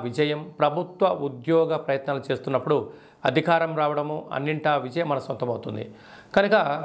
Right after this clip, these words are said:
ఆరోగ్యకారకుడు సూర్య భగవానుడి యొక్క ఆశీస్సులు ఉండగలగాలి అన్నట్లయితే ప్రతిరోజు సూర్య నమస్కారం, ప్రతిరోజు సూర్య భగవానికి అర్ఘ్యాన్ని వదిలేయడం, సూర్య గాయత్రి మంత్రాన్ని సాధన చేయడం యోగదాయకం. మీరు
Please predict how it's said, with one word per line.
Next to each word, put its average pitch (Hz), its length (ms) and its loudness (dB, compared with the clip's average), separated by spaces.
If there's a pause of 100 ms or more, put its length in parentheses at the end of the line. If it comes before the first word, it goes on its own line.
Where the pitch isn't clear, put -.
(380)
ఆరోగ్యకారకుడు 175 800 4
సూర్య 160 260 4
భగవానుడి 151 400 0
యొక్క 147 180 -2
ఆశీస్సులు 135 340 -4
ఉండగలగాలి 143 520 2
అన్నట్లయితే 131 420 -2 (460)
ప్రతిరోజు 170 480 4 (120)
సూర్య 131 260 2
నమస్కారం, 143 500 0 (440)
ప్రతిరోజు 160 420 2 (100)
సూర్య 160 240 2
భగవానికి 147 380 0
అర్ఘ్యాన్ని 135 340 0
వదిలేయడం, 139 320 0 (560)
సూర్య 196 240 4 (100)
గాయత్రి 165 420 -2
మంత్రాన్ని 139 420 -2 (180)
సాధన 131 240 2 (100)
చేయడం 135 220 -2 (160)
యోగదాయకం. 110 500 0 (500)
మీరు 190 220 6